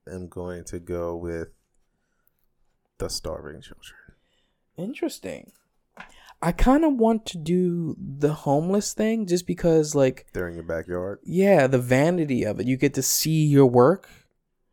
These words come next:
Speaker 2: You know how people would, like, um, buy stars and, like, solar systems? Like, "Oh, that's Delta so-and-so, so-and-so. I bought that for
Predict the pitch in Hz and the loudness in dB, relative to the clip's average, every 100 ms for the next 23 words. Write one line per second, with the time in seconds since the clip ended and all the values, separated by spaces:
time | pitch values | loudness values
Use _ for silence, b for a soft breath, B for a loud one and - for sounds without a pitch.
0 | _ 185 208 214 214 196 202 175 156 135 | _ 2 2 4 2 2 -2 -2 0 0
1 | 127 110 - - 87 71 - - - - | 0 -2 -4 -8 -8 -8 -12 -20 -18 -8
2 | 123 123 135 131 - 127 127 131 135 143 | -2 0 2 0 -2 0 0 0 -2 -6
3 | - 123 117 117 - 127 135 151 151 160 | -8 -8 -6 -6 -4 -4 -4 -6 -6 -4
4 | 156 156 202 196 143 131 b b b 175 | -6 -2 0 2 0 -4 b b b -4
5 | 196 - - _ b b _ 156 170 175 | -4 -6 -18 _ b b _ -2 -2 0
6 | 185 - 190 196 196 - 196 - 226 233 | -4 0 2 2 0 -2 -2 2 4 4
7 | 180 139 147 165 170 180 190 185 - 180 | 4 0 -2 0 0 2 0 -2 -2 -4